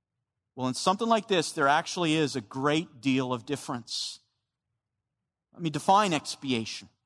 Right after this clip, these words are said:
It's our third term. What does expiation mean? It means the removal of guilt or stain of sin through payment of a penalty.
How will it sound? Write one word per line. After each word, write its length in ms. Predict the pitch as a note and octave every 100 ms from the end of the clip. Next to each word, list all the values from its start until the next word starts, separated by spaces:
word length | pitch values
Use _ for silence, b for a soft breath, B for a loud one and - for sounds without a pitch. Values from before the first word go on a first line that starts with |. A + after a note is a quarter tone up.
| _ _ _ _ _ _ _ _ _ _
It's 120 | -
our 80 | C#3+
third 280 | C3 F#3+ D#3
term. 360 | - G#3 E3+ G2 - _ _ _ -
What 100 | G3
does 140 | F3+
expiation 600 | F3 - F#3 E3 - D#3
mean? 380 | E3+ A3 D#3 G2+ - _ _ _ _ _ _ _ _ _
It 40 | F#3+
means 340 | B3 B3 E3+
the 80 | E3+
removal 960 | E3 E3+ F3 G#3+ C4+ B3+ G3 B3 C4 -
of 240 | F#3 B2
guilt 500 | D#3 F#3+ A3 A#3+ - - _ -
or 120 | F3
stain 760 | - - - A#3+ A3 D#3 C#3 E3+
of 100 | D#3
sin 760 | - - B3 G#3 B2 C3+ G#3 - _ _ _ _ _ _ _ _ -
through 140 | G3
payment 520 | G3 - B3+ A3+ D#3+ E3+
of 80 |
a 60 | D#3+
penalty. 600 | - G3 F#3 C#3+ - G#2